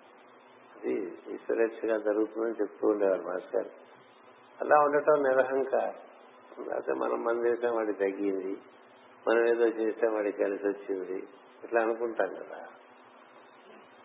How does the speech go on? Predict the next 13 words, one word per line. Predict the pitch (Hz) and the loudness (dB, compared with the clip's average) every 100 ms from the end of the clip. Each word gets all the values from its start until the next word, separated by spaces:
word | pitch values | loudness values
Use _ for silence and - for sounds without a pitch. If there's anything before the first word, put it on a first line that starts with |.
| - - - - - | -20 -20 -20 -20 -8
అదేం | 104 123 117 | 0 2 4
లేదు. | 107 104 92 - - - - - - - | 2 0 -2 -10 -18 -20 -20 -20 -14 -10
ఇక | 110 - - - 107 | -8 -8 -8 0 0
అటువంటి | 107 110 107 107 | 2 0 0 -2
కొన్ని | - 104 | -4 -4
కొన్ని | - 107 113 127 117 - - - - - - - - - - - - - - - - - - - - - - 95 | -4 -2 -2 -2 -4 -10 -16 -20 -20 -20 -20 -20 -20 -20 -20 -20 -20 -20 -20 -20 -20 -20 -20 -20 -20 -20 -6 0
డైమెన్షన్స్ | 110 120 123 - 120 110 113 | 2 2 0 -2 -4 -4 -6
ఉంటూ | 107 - | -6 -6
ఉంటాం, | 104 98 98 82 - - - - - - - - _ - - - - - - 107 | -8 -6 -8 -10 -16 -20 -20 -20 -20 -20 -20 -20 _ -20 -20 -20 -20 -20 -20 -10
అంటే | 107 | -6
కొన్ని | 101 101 92 90 82 82 - - - - - - - - - - - - - - - | -4 -4 -4 -6 -8 -12 -16 -20 -20 -16 -16 -16 -20 -20 -20 -20 -20 -20 -20 -16 -8
దృక్కోణాలు | 107 - 131 123 120 113 | -8 0 0 2 2 2
ఉన్నాయి. | 104 107 101 | 2 2 0